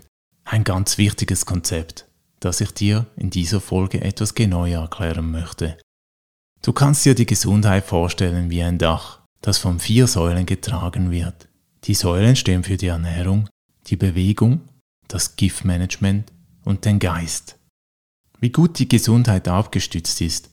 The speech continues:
hängt davon ab, in welchem Zustand sich die vier Säulen in der Summe befinden. Die vier Säulen können sich also gegenseitig kompensieren.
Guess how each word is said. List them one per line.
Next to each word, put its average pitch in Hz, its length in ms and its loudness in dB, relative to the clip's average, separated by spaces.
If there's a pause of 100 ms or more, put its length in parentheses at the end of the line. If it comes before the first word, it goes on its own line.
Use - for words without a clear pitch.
(120)
hängt 98 280 -4
davon 87 280 0
ab, - 400 -6 (120)
in 95 160 2
welchem 101 340 2
Zustand 101 480 0
sich - 200 -4
die 95 120 -4
vier 85 240 -2
Säulen 90 380 -2
in 90 120 -2
der 95 120 0
Summe 87 340 -2
befinden. 85 640 -4 (680)
Die 107 100 0
vier 127 320 4
Säulen 113 560 2
können 92 380 0
sich - 200 -4
also 90 400 -4 (140)
gegenseitig 90 760 -4
kompensieren. 82 840 -6